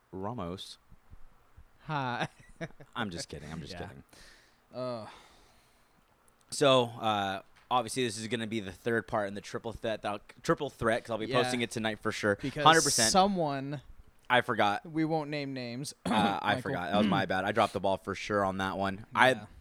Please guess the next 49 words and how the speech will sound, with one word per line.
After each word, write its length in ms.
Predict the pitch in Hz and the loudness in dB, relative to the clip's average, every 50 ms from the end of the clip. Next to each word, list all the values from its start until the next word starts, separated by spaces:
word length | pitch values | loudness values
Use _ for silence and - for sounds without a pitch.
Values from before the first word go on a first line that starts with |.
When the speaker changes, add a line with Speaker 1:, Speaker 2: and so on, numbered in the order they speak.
| - - - - | -20 -4 4 6
Speaker 1:
I 140 | 120 127 | 6 6
honestly 440 | 113 82 120 131 143 143 - 156 127 | 8 8 8 8 8 6 2 -4 -6
didn't 300 | 107 98 - 135 135 156 | -6 -2 -2 -2 0 0
even 140 | 165 165 147 | 0 0 2
realize 280 | 135 135 135 131 123 123 | 4 4 4 4 4 2
I 40 | |
didn't 200 | 117 117 117 117 | 0 0 -2 2
post 240 | - 117 110 101 - | 2 2 2 2 0
thirty-nine. 420 | 110 98 98 95 92 87 85 85 - _ _ _ _ _ _ _ _ - | -2 -2 -2 -2 -4 -4 -6 -8 -10 _ _ _ _ _ _ _ _ -2
I 80 | 107 110 | -2 -2
thought 320 | - _ - 120 123 127 | 2 _ 6 8 8 8
I 40 | 135 | 6
Speaker 2:
Or 220 | - - 185 233 | 6 6 4 4
Speaker 1:
posted 200 | 302 381 - - | 4 4 2 2
it. 40 | 359 | 4
Speaker 2:
forty. 400 | 240 190 170 156 135 180 175 - - - - - - | 4 4 4 2 0 -4 -4 -6 -8 -12 -20 -2 0
<laughs> 100 | 262 254 - - - - - | 2 2 2 -2 -10 -6 -4
Speaker 1:
And 120 | 123 123 127 | -2 0 2
then 320 | 131 127 123 123 120 120 - - | 4 4 4 4 2 -2 -4 -4
when 100 | 127 139 | -2 -2
you 100 | 139 127 | -2 0
text 220 | - 160 147 147 - | 2 2 2 2 2
me 100 | 147 123 | -2 -2
thirty-nine 400 | 107 - 117 127 135 151 160 147 | 0 2 2 2 2 2 0 0
or 80 | 120 110 | -2 -2
forty, 360 | - - 147 143 127 104 95 | -2 2 4 4 4 4 4
I 60 | 95 101 | 2 2
was 80 | 104 98 | 2 2
like, 100 | 101 - - | 0 2 4
"Oh, 100 | 127 117 | 4 4
we're 120 | 98 113 120 | 4 2 2
on 80 | 120 | 0
episode 300 | 117 98 104 98 104 92 - | 0 -2 -4 -6 -8 -8 -4
forty." 380 | - 127 120 98 92 92 85 - _ _ _ _ | -2 -2 0 0 -2 -4 -8 -10 _ _ _ _
And 100 | - 113 | 0 2
I'm 100 | 123 131 | 2 2
like, 200 | 143 131 120 - - | 2 0 0 -2 -4
"Oh, 220 | - 175 175 156 143 | -8 -8 -6 -6 -4
shoot, 320 | - - - - 165 147 | -4 -4 -2 -2 0 0
I 80 | 127 117 | 0 0
forgot 140 | - 139 | 0 -2
to 60 | 127 113 | -2 0
post 180 | - 131 123 120 | 0 0 0 0
it 60 | 120 | -4
before 180 | - - 117 | 0 2 4
I 20 | 110 | 4
left 280 | 98 98 107 107 - | 4 2 0 -2 0
for 80 | - 101 | -2 -2
Vegas." 560 | 92 92 117 123 127 113 101 98 196 185 - | 0 2 2 2 2 2 0 -2 -2 -2 -4